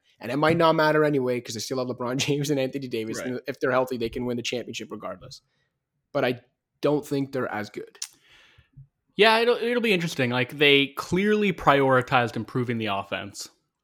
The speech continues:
Speaker 2: at the expense of the defense, right? Like, they, they knew they needed to get more shooting. Uh, you know, they did that in, in acquiring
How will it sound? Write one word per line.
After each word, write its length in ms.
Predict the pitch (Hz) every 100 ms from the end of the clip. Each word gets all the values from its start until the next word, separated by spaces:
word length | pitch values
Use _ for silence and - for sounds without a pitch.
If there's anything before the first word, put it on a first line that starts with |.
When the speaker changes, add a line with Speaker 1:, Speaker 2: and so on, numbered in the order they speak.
| _ _ -
Speaker 2:
at 160 | 123 -
the 120 | 123
expense 500 | 110 - 120 110 -
of 100 | 98
the 80 | 90
defense, 580 | 107 - 82 - - - _ _ -
right? 220 | 110 110 -
Like, 200 | 113 104
they, 280 | 120 113 -
they 240 | 110 107 113
knew 160 | 135 151
they 120 | 147
needed 220 | 135 127
to 60 | 117
get 180 | 110 104
more 160 | 107
shooting. 460 | 101 110 101 98 101 _ _ _ _ -
Uh, 240 | 110 92 90
you 80 | 110
know, 100 | 101
they 100 | 98
did 240 | 101 120
that 240 | 117 110 - -
in, 340 | 113 104 104
in 120 | 110 101
acquiring 640 | - 104 101 101 101